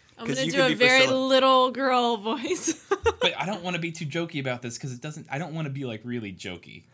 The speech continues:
Speaker 2: Let's just try it. And if
Speaker 3: Okay.
Speaker 2: it's bad, then we will
Speaker 3: I'm just
Speaker 2: go
Speaker 3: saying.
Speaker 2: back to the normal way.
Speaker 3: Okay. "Elvis," Cary said, "this is Priscilla Beaulieu, the girl I told you about. We shook hands and he said,"
Speaker 2: "Hi, I'm Elvis Presley."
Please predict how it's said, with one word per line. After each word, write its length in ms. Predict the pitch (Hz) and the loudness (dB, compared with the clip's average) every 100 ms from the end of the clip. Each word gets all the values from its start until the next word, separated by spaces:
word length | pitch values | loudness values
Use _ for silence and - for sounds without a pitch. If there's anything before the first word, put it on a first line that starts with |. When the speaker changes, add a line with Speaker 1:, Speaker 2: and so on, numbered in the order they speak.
| _ | _
Speaker 2:
Let's 160 | 214 226 | -10 -8
just 160 | 226 - | -8 -6
try 300 | 202 170 117 | 2 2 2
it. 200 | 92 - | -2 -6
And 100 | 113 | -4
if 120 | 117 185 | -2 0
Speaker 3:
Okay. 200 | 160 143 | 0 0
Speaker 2:
it's 80 | |
bad, 500 | 143 131 151 170 175 - | 2 4 4 0 -2 -8
then 180 | 135 | -8
we 120 | 131 123 | -4 -4
will 340 | 117 107 110 120 127 | -4 -6 -6 -8 -8
Speaker 3:
I'm 140 | 127 | -6
just 240 | 139 160 160 | -4 -4 -2
Speaker 2:
go 80 | |
Speaker 3:
saying. 120 | 143 147 | 0 2
Speaker 2:
back 220 | 143 139 | 2 0
to 80 | 151 | -6
the 80 | |
normal 320 | 147 120 110 104 | -4 -4 -4 -4
way. 160 | 95 | -4
Speaker 3:
Okay. 260 | 98 135 139 - - _ _ _ _ _ _ _ _ _ - _ _ _ | -4 -4 -6 -14 -20 _ _ _ _ _ _ _ _ _ -20 _ _ _
"Elvis," 480 | 139 151 87 - - _ | 0 0 -2 -10 -18 _
Cary 220 | 107 85 | -8 -6
said, 320 | - 87 85 95 - | -6 -6 -6 -10 -6
"this 160 | 127 | -4
is 80 | 156 | -2
Priscilla 360 | - - 135 139 | -2 0 2 2
Beaulieu, 400 | 139 131 104 82 | 4 4 4 2
the 80 | 82 | -2
girl 240 | 104 101 | 0 2
I 80 | 101 | 0
told 280 | 104 90 82 | 0 -4 -4
you 80 | |
about. 300 | 76 76 71 _ _ _ _ | -10 -10 -14 _ _ _ _
We 80 | 107 | -4
shook 200 | - 143 | -2 2
hands 300 | 147 127 98 | 4 4 4
and 80 | 98 | 0
he 80 | 98 | 0
said," 320 | - 101 101 - _ _ - | 0 0 0 -8 _ _ -2
Speaker 2:
"Hi, 200 | 143 101 - _ _ _ _ - | 0 0 -4 _ _ _ _ -2
I'm 180 | 147 147 | 2 2
Elvis 260 | 127 101 | 0 -4
Presley." 380 | - 107 - 92 | -8 -8 -8 -14